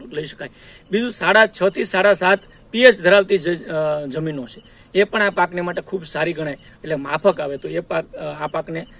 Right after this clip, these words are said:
આ, આ પ્રકારની જમીન હોય તો મિત્રો સારી રીતે આપણે મિત્રો ઉગાડી શકીએ.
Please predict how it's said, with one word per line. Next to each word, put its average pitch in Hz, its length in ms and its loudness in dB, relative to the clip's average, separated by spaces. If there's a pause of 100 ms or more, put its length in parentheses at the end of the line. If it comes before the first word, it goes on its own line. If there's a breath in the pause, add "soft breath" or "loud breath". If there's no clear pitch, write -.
(180 loud breath)
આ, 156 80 -6
આ 160 140 -6
પ્રકારની 156 380 -8
જમીન 143 260 -10
હોય 139 100 -8
તો 156 120 -14
મિત્રો 170 200 -14
સારી 160 320 -8
રીતે 151 160 -12
આપણે 143 220 -12 (160)
મિત્રો - 200 -12
ઉગાડી 139 300 -10
શકીએ. 135 300 -18